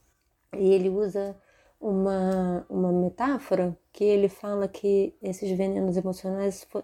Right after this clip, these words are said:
seriam como se fossem, assim, doenças na nossa pele, sabe?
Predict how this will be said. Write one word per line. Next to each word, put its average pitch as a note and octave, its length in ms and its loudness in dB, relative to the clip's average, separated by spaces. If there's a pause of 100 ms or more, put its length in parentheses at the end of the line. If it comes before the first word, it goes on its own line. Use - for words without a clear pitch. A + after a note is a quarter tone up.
seriam G#3 440 2
como B3 360 0
se B3+ 180 -6
fossem, - 360 -2
assim, B3 260 0
doenças C4 400 2
na B3+ 140 4
nossa B3 280 0
pele, D#3+ 520 4 (320)
sabe? B3+ 440 -2